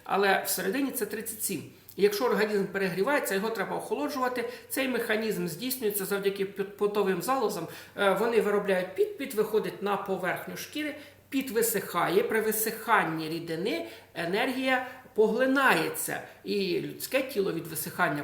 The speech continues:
поту охолоджується. Власне кажучи, це є один із таких оптимальних, хороших механізмів для, е, підтримання терморегуляції в організмі. Крім того, ще потові залози, вони, виробляючи цей піт, виводять в деякій мірі з організму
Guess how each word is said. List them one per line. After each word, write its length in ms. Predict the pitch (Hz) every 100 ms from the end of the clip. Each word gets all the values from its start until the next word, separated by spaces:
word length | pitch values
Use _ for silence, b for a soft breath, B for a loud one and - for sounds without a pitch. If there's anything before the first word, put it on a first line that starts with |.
| -
поту 300 | 269 - 262 B B -
охолоджується. 1080 | 226 226 240 233 233 165 139 143 139 - 160
Власне 300 | 240 240 240
кажучи, 440 | 240 208 196 190
це 140 | - 196
є 120 | 180
один 300 | 180 185 175
із 100 | 170
таких 340 | - - 170
оптимальних, 500 | - - 185 175 156 -
хороших 300 | 175 165 - -
механізмів 640 | 170 180 226 240 196 151
для, 240 | 180 208 B B B
е, 360 | - 170 160 - -
підтримання 540 | 196 - 220 214 190 180 -
терморегуляції 1040 | 214 208 196 190 196 180 135 - 135 127
в 80 | 156
організмі. 600 | 165 170 156 135 117 127 B B B B
Крім 320 | - - 247 247
того, 260 | 247 220
ще 180 | 202 220
потові 580 | - 220 220 208 214 202
залози, 500 | 220 247 233 196 190
вони, 400 | 190 202 196 170
виробляючи 520 | 185 190 196 175 -
цей 180 | - 208
піт, 260 | 202 -
виводять 340 | 196 208 202 160
в 40 |
деякій 320 | 175 170 190
мірі 220 | 202 233 165
з 80 |
організму 520 | 170 160 185 202 185